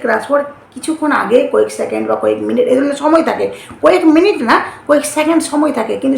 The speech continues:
সেই সময়টায় জাম্প করতে গিয়ে সে অনেকটা দেরি করে ফেলেছিল,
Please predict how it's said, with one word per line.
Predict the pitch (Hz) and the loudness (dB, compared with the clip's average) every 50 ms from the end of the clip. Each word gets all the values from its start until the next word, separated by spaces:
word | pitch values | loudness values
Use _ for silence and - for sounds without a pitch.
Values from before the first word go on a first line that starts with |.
| - | -2
সেই | - 285 285 269 | -4 -4 -4 -6
সময়টায় | - - 233 247 294 320 - - 233 226 247 - - - - - - - 185 220 | -4 -4 -2 0 2 2 2 2 2 2 0 -2 -6 -12 -16 -16 -16 -8 -4 -2
জাম্প | 214 220 240 262 262 - | 0 0 0 0 0 -2
করতে | 233 220 - - 226 | -4 -4 -4 -6 -6
গিয়ে | 202 233 240 | -4 -4 -4
সে | 233 - 269 269 - - | -4 -2 -4 -4 -4 -4
অনেকটা | 110 104 - - - 117 | -6 -6 -4 -4 -4 -2
দেরি | 92 90 101 107 - 127 - | -2 0 0 0 0 -2 -2
করে | 110 104 143 - - | -2 -2 -2 -4 -4
ফেলেছিল, | - - 196 - 226 226 | -4 -4 -4 -2 -2 0